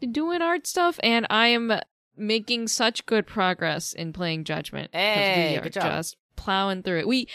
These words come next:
Speaker 1: recently switched to playing it in the English dub, and it is so fascinating.
Speaker 2: Really?
Speaker 1: Like, I would say a huge amount of the, uh, Persona five cast, um,
Speaker 2: Oh, yeah.
Speaker 1: is in the English
Speaker 2: Well,
Speaker 1: dub. Yeah.
Speaker 2: that's like,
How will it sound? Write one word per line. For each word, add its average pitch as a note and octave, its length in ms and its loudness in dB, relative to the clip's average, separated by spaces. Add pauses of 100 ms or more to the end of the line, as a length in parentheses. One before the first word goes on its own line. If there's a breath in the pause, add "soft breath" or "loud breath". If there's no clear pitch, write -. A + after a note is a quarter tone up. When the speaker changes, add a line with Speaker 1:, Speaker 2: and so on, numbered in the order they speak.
(160 loud breath)
Speaker 1:
recently C#4+ 600 -2
switched - 640 -4
to G3 560 0
playing G#3 360 0
it G#3+ 160 2
in F#3 100 -2
the F3+ 80 -2
English F#3 440 -4
dub, A3+ 220 4
and F#3 140 2
it G3 80 -2
is G#3 160 2
so E3 260 -2
fascinating. B2 840 -10 (160)
Speaker 2:
Really? E3 540 0
Speaker 1:
Like, E2+ 200 -14 (480)
I A#3+ 340 6
would B3+ 200 -2
say G#3 600 2
a F#3+ 240 0
huge A#3+ 500 0
amount F#3 380 0
of E3 280 -4
the, D#3+ 260 -2
uh, D#3 140 -2
Persona F3 880 -4 (600)
five F#3 680 0
cast, - 640 -8 (340)
um, D#3+ 100 -6
Speaker 2:
Oh, A2+ 420 0
yeah. A#2+ 340 0
Speaker 1:
is - 60 -8
in D3+ 380 -8
the F3 100 -4
English D#3+ 380 -6
Speaker 2:
Well, D4 220 4
Speaker 1:
dub. - 120 -16
Yeah. C#3+ 260 -4
Speaker 2:
that's D#4 200 -2
like, D4 340 2